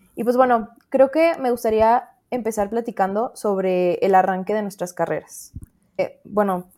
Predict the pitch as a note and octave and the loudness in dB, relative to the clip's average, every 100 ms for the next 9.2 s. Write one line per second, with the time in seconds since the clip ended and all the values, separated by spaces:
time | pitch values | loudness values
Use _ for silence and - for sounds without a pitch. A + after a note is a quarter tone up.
0 | - G#3 A3+ A3 A#3+ A#3+ B3 - - _ | 0 0 0 4 6 8 6 2 -14 _
1 | A#3 A#3 D4 B3+ G#3+ G#3+ A3+ G#3 G3 G3+ | 2 4 2 0 -6 -6 -2 0 2 2
2 | F#3 G3+ C4 F#3 F3+ F#3+ F4+ - - F#3 | -2 -4 -4 -4 -4 -6 -10 -14 -10 -8
3 | F#3 G3 G3 F#3+ F#3+ F#3+ F3 E3 D#3+ E3+ | -6 -6 -6 -4 -2 0 0 -2 -6 -4
4 | F#3 F3+ F#3+ F#3 F#3+ - - E3+ F3+ C4 | -2 -4 -8 -6 -8 -8 -10 -10 -8 -4
5 | - B3 B3 A#3 C4 C#4+ D#4 D#4 B3 A3 | 4 4 4 2 2 2 2 -4 -4 -2
6 | A3 A3+ A#3+ B3 B3+ - - B3 B3 G3+ | 2 0 0 -6 -8 -6 -4 -2 -2 -2
7 | G3 G3 G3 A3 A#3+ B3+ G#3+ G3 G#3 G#3+ | 0 2 0 -2 -4 -4 -4 -4 -6 -6
8 | A3+ A3+ A#3 - - _ F#3+ F3+ F3+ E3+ | -2 -2 -2 -6 -18 _ -2 0 0 -2
9 | E3+ | -4